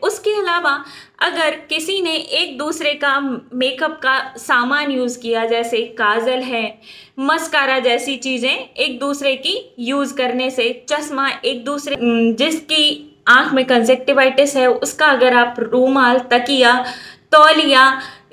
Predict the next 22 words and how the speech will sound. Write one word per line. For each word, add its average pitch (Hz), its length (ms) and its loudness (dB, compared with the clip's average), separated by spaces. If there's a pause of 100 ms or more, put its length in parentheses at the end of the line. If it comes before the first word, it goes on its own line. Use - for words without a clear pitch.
अ, 226 640 6
makeup 302 460 4
का 285 160 4
सामान 247 760 4 (280)
या 285 280 6
फिर 254 480 4
चश्मा 320 360 4
यूज़ 277 320 2
करते 240 280 4
हैं, 294 260 0
तो 359 60 2
आपको 269 540 6
chances 269 600 2
बढ़ 262 220 6
जाते 262 300 4
हैं 262 220 2
कि 302 120 0
conjunctivitis 233 920 4
आपको 226 380 4
हो 277 240 6
सकता 226 380 2
है। 190 280 4